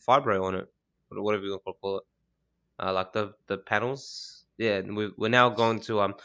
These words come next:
we're not gonna tile it 'cause we're not that good at tiling. We're gonna get a professional to tile. Um, but yeah, we, we did the destruction part very well, might I add,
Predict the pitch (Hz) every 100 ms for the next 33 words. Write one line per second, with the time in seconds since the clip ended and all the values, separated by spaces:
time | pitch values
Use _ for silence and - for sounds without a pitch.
0 | - - 180 151 123 123 117 147 143 107
1 | 101 101 98 98 92 95 101 98 110 143
2 | _ _ _ 98 101 95 92 - - 104
3 | 98 - 107 107 104 120 151 - _ _
4 | _ _ _ - 87 90 90 87 90 -
5 | 110 101 92 101 - 117 110 107 117 107
6 | 101 107 - 104 - 95 95 92 - -
7 | 95 90 90 147 151 _ _ _ 101 107
8 | 104 165